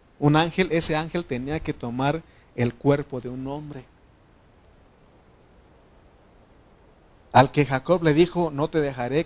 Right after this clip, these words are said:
hasta que me bendigas". Y dice que Jacob le preguntó su nombre, pero el ángel no le declaró su nombre. Hay una razón. Estamos hablando, usando esto porque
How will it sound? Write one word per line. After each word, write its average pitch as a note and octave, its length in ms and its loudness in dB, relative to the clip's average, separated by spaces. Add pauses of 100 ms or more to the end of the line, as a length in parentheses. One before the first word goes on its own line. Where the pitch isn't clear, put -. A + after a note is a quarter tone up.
hasta B2 320 -8
que A#2+ 140 -12
me A2 120 -10
bendigas". C3 640 -6 (960)
Y A2+ 100 0
dice C3+ 280 0
que C3+ 120 -10
Jacob C3+ 420 -2
le C3 100 -2
preguntó A2+ 420 -8
su C3 140 -4
nombre, C3+ 320 -4
pero A2+ 260 -8
el A2+ 140 -8
ángel C3+ 400 -8
no C3 140 -10
le B2+ 140 -8
declaró A#2 440 -14
su - 140 -14
nombre. A2+ 400 -18 (760)
Hay B2 120 2
una C3 140 -4
razón. A2+ 360 -10 (1600)
Estamos F3 340 4
hablando, D#3+ 380 2
usando D#3 340 -2
esto E3 220 -2
porque B2 480 -4